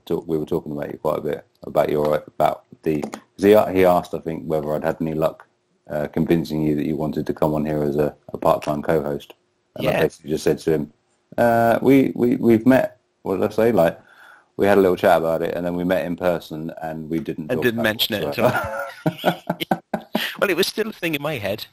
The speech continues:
Speaker 2: You know, I thought, "Yeah, yeah, I'll come on now and again, definitely." I
Speaker 1: Right.
Speaker 2: think the, um, yeah, it's like a, you know,
Speaker 1: Should we
Speaker 2: regular, very, very frequently I'd kind of struggle with, I think. But yeah, no, it'd be
Speaker 1: Right.
Speaker 2: cool to kind of,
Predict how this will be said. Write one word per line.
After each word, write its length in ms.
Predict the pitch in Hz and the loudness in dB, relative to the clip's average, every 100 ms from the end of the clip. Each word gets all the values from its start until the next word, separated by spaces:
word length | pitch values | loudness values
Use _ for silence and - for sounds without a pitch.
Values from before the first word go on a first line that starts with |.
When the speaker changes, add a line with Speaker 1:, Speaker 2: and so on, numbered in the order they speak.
| _ | _
Speaker 2:
You 80 | - | -2
know, 100 | 123 | -2
I 60 | 117 | -2
thought, 240 | - - | -8 -8
"Yeah, 240 | 170 180 131 | -6 -6 -6
yeah, 160 | 151 | -10
I'll 80 | 127 | -12
come 180 | - 104 | -10 -10
on 120 | 98 | -10
now 100 | 95 | -10
and 80 | 90 | -10
again, 240 | 87 95 127 - | -10 -10 -12 -14
definitely." 440 | - - 90 87 _ - - - | -14 -10 -12 -12 _ -20 -20 -10
I 20 | |
Speaker 1:
Right. 180 | 98 98 | -4 -4
Speaker 2:
think 320 | 104 - - _ _ _ | -4 -8 -18 _ _ _
the, 300 | 113 104 98 | -10 -8 -6
um, 340 | 95 98 92 _ _ - | -6 -8 -14 _ _ -14
yeah, 220 | 101 87 | -8 -6
it's 160 | 82 - | -6 -10
like 200 | 82 - | -12 -10
a, 120 | 87 _ - | -12 _ -18
you 80 | - | -16
know, 120 | - _ _ _ _ _ _ _ _ _ | -16 _ _ _ _ _ _ _ _ _
Speaker 1:
Should 120 | - | -2
we 80 | 98 | 4
Speaker 2:
regular, 320 | 98 92 85 92 - _ | 4 2 -6 -10 -16 _
very, 340 | 101 95 90 87 _ _ _ _ _ _ - | -4 -2 -4 -8 _ _ _ _ _ _ -10
very 260 | - 107 98 | -4 -2 -2
frequently 500 | - 95 - 78 90 | -6 -12 -12 -12 -10
I'd 140 | 87 | -10
kind 140 | - 82 | -10 -10
of 80 | 82 | -8
struggle 300 | 92 90 95 | -10 -10 -10
with, 160 | 95 | -10
I 60 | - | -10
think. 260 | - 107 - | -10 -10 -8
But 200 | 85 - | -10 -6
yeah, 80 | 107 - | -6 -4
no, 220 | 113 92 _ _ | -4 -4 _ _
it'd 120 | - 113 | -6 -6
be 80 | |
Speaker 1:
Right. 100 | - | 0
Speaker 2:
cool 140 | 160 139 | 2 2
to 100 | - | 0
kind 180 | 110 | -2
of, 100 | 104 | -2